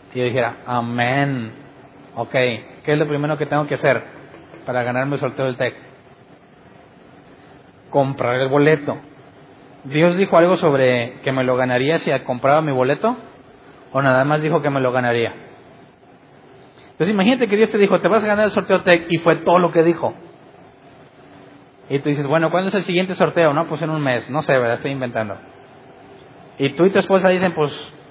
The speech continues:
¿y cómo nos lo vamos a ganar? ¿Habrá que comprar el boleto? ¿O sin comprar el boleto me lo gano?". Moisés, perdón, Moisés,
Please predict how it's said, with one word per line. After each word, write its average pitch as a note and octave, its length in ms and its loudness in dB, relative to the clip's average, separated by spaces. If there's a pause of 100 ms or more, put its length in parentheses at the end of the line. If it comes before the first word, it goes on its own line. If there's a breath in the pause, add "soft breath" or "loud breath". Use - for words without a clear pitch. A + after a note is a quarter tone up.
¿y D3+ 160 0
cómo D#3+ 220 0
nos D#3+ 100 2
lo D3+ 60 0
vamos D#3+ 260 -4
a E3+ 60 -4
ganar? D3+ 480 0
¿Habrá B2 340 0
que - 140 -8
comprar F3+ 320 -2
el F3+ 80 0
boleto? E3+ 420 -4 (1500)
¿O D3+ 180 4
sin D#3 340 -2
comprar C3 500 0
el D3+ 100 2
boleto C3+ 340 0
me C#3 120 -4
lo A#2 120 -2
gano?". G2+ 220 -6 (3250)
Moisés, D#3+ 600 0
perdón, A#2 240 -2
Moisés, A2+ 320 -6